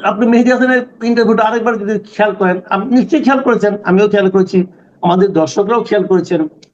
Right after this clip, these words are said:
তবুও একবার জানা কথা আর একবার একটু স্মরণ করে দিই। প্রশ্নটা হলো, মেহেদী হাসান তাকে বলেছিলেন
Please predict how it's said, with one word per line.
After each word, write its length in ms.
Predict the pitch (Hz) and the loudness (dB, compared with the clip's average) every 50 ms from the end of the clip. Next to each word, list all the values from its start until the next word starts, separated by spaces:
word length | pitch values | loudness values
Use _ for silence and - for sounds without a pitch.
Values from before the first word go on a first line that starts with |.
| _ - | _ -2
তবুও 220 | - 254 240 247 285 | 0 0 2 2 2
একবার 380 | 269 269 240 220 254 262 214 | 0 0 0 0 -2 -2 0
জানা 240 | 185 226 233 240 254 220 | 0 -2 0 0 -2 -2
কথা 200 | 233 220 226 226 | -2 -2 0 0
আর 60 | 220 | 0
একবার 240 | 220 202 196 202 196 | 0 -2 0 0 -2
একটু 160 | 185 - 175 | -2 -2 -4
স্মরণ 300 | 170 - 202 196 175 165 | -4 0 0 2 2 2
করে 180 | 165 156 139 131 | 0 0 -2 -2
দিই। 200 | 123 123 110 - - _ _ _ _ _ _ _ _ _ _ _ - | -2 -4 -6 -8 -14 _ _ _ _ _ _ _ _ _ _ _ -2
প্রশ্নটা 420 | 196 185 185 - 302 254 262 277 | -2 -2 0 0 0 2 2 2
হলো, 500 | 285 277 262 233 208 220 220 214 - - _ _ _ _ _ _ _ - | 2 4 4 4 2 2 -2 -6 -10 -16 _ _ _ _ _ _ _ 0
মেহেদী 300 | 185 202 220 247 240 269 | 2 2 4 2 2 2
হাসান 240 | 277 247 294 277 262 | 2 2 0 0 0
তাকে 180 | 285 254 262 | 0 0 2
বলেছিলেন 600 | 226 196 208 226 226 - - 185 143 131 117 - | 2 2 2 2 0 -2 -4 -8 -8 -8 -8 -10